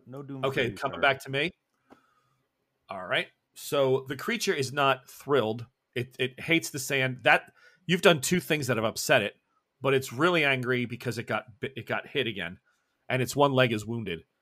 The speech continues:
Speaker 2: So we're gonna make a decision between Rana and Ashai. We're gonna roll here. And it chooses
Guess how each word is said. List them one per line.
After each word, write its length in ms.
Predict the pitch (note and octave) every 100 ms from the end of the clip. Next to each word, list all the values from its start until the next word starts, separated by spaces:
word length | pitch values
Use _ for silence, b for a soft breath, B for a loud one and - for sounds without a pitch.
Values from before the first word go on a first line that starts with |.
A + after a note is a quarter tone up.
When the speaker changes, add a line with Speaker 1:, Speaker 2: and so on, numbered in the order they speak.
| _ -
Speaker 2:
So 200 | - C3+
we're 160 | C3 D#3+
gonna 140 | E3
make 180 | D#3 C#3+
a 40 |
decision 400 | C3 C3 C#3+ C3
between 320 | B2 - A#2+ A2
Rana 360 | B2 D3 D#3 A#2
and 120 | G#2+
Ashai. 600 | - - B2 G2+ G2+ G2+ _ _ -
We're 140 | B2
gonna 120 | B2+
roll 160 | G2 G2+
here. 240 | A2 D3+ - _ _ _ _ _ _ - E4+ _ _ _ _ _ _ _ _ _ _ _ _ _ _ _ -
And 540 | C3+ F3+ A3 G#3+ G#3 D3
it 160 | D3
chooses 920 | - - G3 F#3 C3+ F3+ G#3+ - -